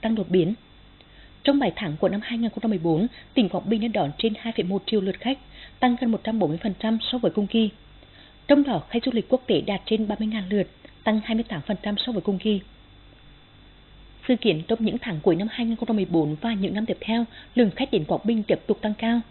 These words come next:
Do lượng khách du lịch đến dân hương tại khu lăng mộ Đại tướng Võ Nguyên Giáp và tham quan di sản thiên nhiên thế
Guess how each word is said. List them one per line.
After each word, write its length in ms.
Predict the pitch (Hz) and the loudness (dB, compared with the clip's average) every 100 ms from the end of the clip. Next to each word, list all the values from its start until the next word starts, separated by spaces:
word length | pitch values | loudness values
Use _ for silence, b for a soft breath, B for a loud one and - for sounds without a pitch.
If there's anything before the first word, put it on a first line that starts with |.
| B B B - | B B B 2
Do 60 | 269 | 4
lượng 200 | 247 202 | 4 0
khách 160 | 240 233 | -2 -2
du 60 | |
lịch 260 | 262 240 185 | 0 0 0
đến 320 | 190 190 151 156 - | 2 2 2 0 0
dân 120 | 233 - | 0 2
hương 220 | 247 240 - | 2 2 -2
tại 120 | 233 | -4
khu 220 | 208 - 233 | -2 -2 -2
lăng 180 | 226 | 2
mộ 120 | 226 202 | 2 2
Đại 140 | 202 | 0
tướng 200 | - 165 | 0 -2
Võ 100 | 160 | 0
Nguyên 140 | 196 202 | -4 -2
Giáp 180 | 220 285 B B B - | -2 -4 B B B -2
và 100 | 240 | 0
tham 200 | 233 220 | 0 -4
quan 200 | 233 220 | -4 -4
di 60 | 254 254 | -4 -4
sản 120 | 247 - | -6 -4
thiên 140 | 208 | -2
nhiên 80 | 226 | -2
thế 100 | 214 | 0